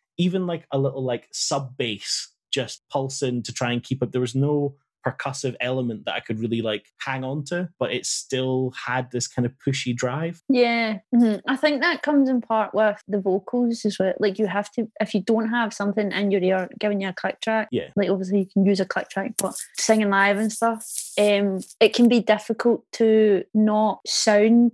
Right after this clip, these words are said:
Speaker 2: like you fall out of time.
Speaker 1: Yes.
Speaker 2: If, if the listener doesn't have something, like, in their ear going, "Okay, this is, that's the beat there."
Speaker 1: Yeah.
Speaker 2: But, like, the vocals could just be going anywhere.
Speaker 1: Yeah.
Speaker 2: Um, so it, it, it takes, it takes a bit to just record yourself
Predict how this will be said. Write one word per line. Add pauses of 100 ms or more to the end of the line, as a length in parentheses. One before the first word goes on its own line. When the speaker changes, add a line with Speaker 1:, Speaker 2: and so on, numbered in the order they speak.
Speaker 2:
like
you
fall
out
of
time.
Speaker 1:
Yes. (160)
Speaker 2:
If, (280)
if
the
listener
doesn't
have
something, (120)
like,
in
their
ear (120)
going,
"Okay,
this
is,
that's
the
beat
there."
Speaker 1:
Yeah. (100)
Speaker 2:
But,
like,
the
vocals
could
just
be
going
anywhere.
Speaker 1:
Yeah.
Speaker 2:
Um,
so
it,
it, (120)
it
takes, (100)
it
takes
a
bit
to
just
record
yourself